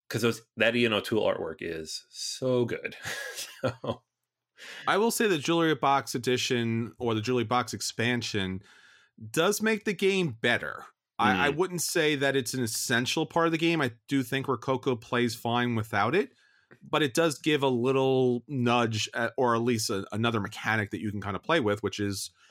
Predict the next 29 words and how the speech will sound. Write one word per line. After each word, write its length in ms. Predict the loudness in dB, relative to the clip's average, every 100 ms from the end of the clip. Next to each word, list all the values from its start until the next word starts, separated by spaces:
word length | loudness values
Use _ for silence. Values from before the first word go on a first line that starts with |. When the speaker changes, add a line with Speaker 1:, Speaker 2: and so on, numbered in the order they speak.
| -8
Speaker 2:
jewelry 360 | 0 2 4 2
in 60 |
the 80 | 0
game. 280 | -2 -4 -6
So 600 | -8 -2 0 2 2 0 -4 -2
not 200 | -2 0
essential, 520 | 0 2 0 -2 -6 -16
but 260 | -2 -2 -2 _
good. 320 | 0 2 0 0
So 160 | 0
if 60 | 0
you 80 | 0
get 140 | -2
a 40 | 0
chance, 340 | 2 2 0
play, 420 | -2 0 2 0 -2
as 160 | -2
Anthony's 380 | 0 0 -2 0
saying 200 | 0 0 0
here, 220 | 0 -2
play 280 | -2 0 2
the 140 | 2
original. 500 | 2 0 0 -2 -4 _ _ _ _ -4
Uh, 240 | 0 2 2
I 40 |
highly 400 | -2 0 0 0
recommend 640 | 0 0 0 -2 -2 -2 -2
the 80 |
original, 500 | 0 0 0 -2 -2